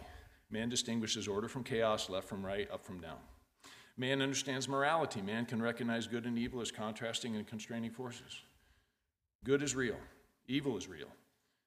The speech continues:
Yet, those things are immaterial. Interesting enough, I say this to the college students all the time. Can't tell you how many times they've been leveled at me, "I can't believe in a God because of evil and suffering." But the person saying it to me is only a,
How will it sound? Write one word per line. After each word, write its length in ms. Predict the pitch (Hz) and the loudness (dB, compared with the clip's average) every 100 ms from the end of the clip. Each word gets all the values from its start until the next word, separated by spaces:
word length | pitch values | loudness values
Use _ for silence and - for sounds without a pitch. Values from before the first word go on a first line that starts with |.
| _ | _
Yet, 520 | - 160 143 113 - - _ _ | 0 2 2 0 -8 -20 _ _
those 180 | 127 139 | -2 0
things 200 | 147 120 | 0 -2
are 80 | 117 | 0
immaterial. 580 | 135 - 156 113 78 73 - - | 0 -2 -2 -2 -4 -8 -16 -8
Interesting 380 | 113 - - 87 | -6 -6 -8 -6
enough, 200 | 92 - | -6 -4
I 60 | |
say 220 | 95 - 110 | -4 -4 -4
this 180 | 101 | -4
to 60 | - | -6
the 60 | 101 | -6
college 300 | 107 107 104 | -2 0 -2
students 260 | - 82 | -6 -10
all 80 | 92 | -10
the 80 | 78 | -12
time. 180 | - - - - - - - - _ _ _ _ - | -14 -16 -16 -16 -20 -18 -18 -20 _ _ _ _ -8
Can't 140 | 131 | -6
tell 120 | 127 160 | 0 0
you 20 | |
how 60 | |
many 120 | 135 123 | 0 0
times 240 | 127 123 | 0 0
they've 100 | 110 | -2
been 140 | 113 | -4
leveled 300 | 101 104 143 | -2 0 6
at 180 | 143 151 | 8 8
me, 300 | 123 110 117 - - - | 4 0 -2 -6 -18 -16
"I 20 | |
can't 240 | - 117 | -6 -4
believe 220 | 131 156 | -2 -2
in 60 | 160 | 0
a 40 | |
God 320 | 139 117 113 110 | 2 4 4 2
because 240 | 110 113 | -2 -4
of 100 | 110 | -4
evil 200 | 113 110 | -4 -2
and 100 | 117 | -4
suffering." 380 | - 135 - - - _ _ _ - | 2 0 0 -12 -16 _ _ _ -16
But 100 | 113 | -14
the 60 | |
person 280 | - 143 113 | -4 -4 -2
saying 280 | 113 151 165 | 0 0 -2
it 100 | 117 | -6
to 80 | 107 | -6
me 220 | 104 113 | -4 -4
is 120 | 107 | -2
only 260 | 113 127 | -2 0
a, 40 | 120 | -2